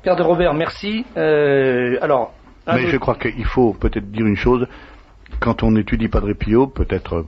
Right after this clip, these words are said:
Speaker 2: ce, beaucoup d'auditeurs, euh, achèteront ce livre, il est même en vente au Sacré-Cœur, là-haut. Euh, il ne faut pas rester à, à la périphérie de cette personnalité, donc pas, pas, faut comprendre le pourquoi de ses charismes, mais voir surtout le message qu'il nous donne.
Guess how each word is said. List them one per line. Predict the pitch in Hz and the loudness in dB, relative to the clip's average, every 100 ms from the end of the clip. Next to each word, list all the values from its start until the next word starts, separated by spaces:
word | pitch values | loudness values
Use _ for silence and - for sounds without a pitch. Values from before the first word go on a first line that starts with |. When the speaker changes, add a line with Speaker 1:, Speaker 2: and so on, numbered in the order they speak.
| 82 82 82 82 78 - | -10 -14 -12 -12 -8 -6
Speaker 2:
ce, | |
beaucoup | 92 92 101 - 107 | -6 -2 -2 0 -2
d'auditeurs, | 104 101 - 107 95 | -2 -2 0 0 0
euh, | 95 | 0
achèteront | 101 - 95 95 | -2 -4 -4 -4
ce | - | -2
livre, | 110 165 175 | -2 -2 -2
il | 92 | -2
est | |
même | 90 90 | -2 -2
en | 87 | -2
vente | 87 | -4
au | 87 | -6
Sacré-Cœur, | 92 - 85 131 110 | -6 -8 -4 -2 -2
là-haut. | 90 147 - - - - - - - - - - - | -2 -2 -6 -16 -14 -14 -12 -14 -14 -16 -20 -6 0
Euh, | 120 110 110 107 107 110 117 120 - - - - | 2 2 2 2 0 -2 -4 -6 -10 -18 -12 -2
il | |
ne | 127 | 0
faut | - | 2
pas | - | 0
rester | 107 101 - 104 95 | -2 -4 -4 -4 -4
à, | 90 - | -6 -6
à | 101 92 90 | -4 -4 -4
la | 101 | -4
périphérie | - 107 95 110 104 | -2 -2 -2 -2 -2
de | |
cette | - 95 | -2 -4
personnalité, | 95 - 101 98 95 131 156 160 - | -4 -2 -2 -2 -2 0 0 -4 -2
donc | 110 101 - | 0 0 0
pas, | 82 90 - | -2 -2 -2
pas, | 104 101 92 90 - | 0 0 0 -2 -4
faut | 117 | 0
comprendre | - 123 110 101 | 2 2 0 0
le | |
pourquoi | 95 - - | -2 -2 -2
de | 98 | -4
ses | 92 | -4
charismes, | 95 98 98 - - - - - - | -6 -8 -8 -8 -8 -12 -16 -12 -2
mais | 110 104 | -2 0
voir | 110 110 | -2 0
surtout | - 120 113 | 0 2 2
le | |
message | 107 123 - 110 | 4 2 -2 -6
qu'il | - | -4
nous | 98 | -4
donne. | 92 98 104 120 | -2 0 0 -2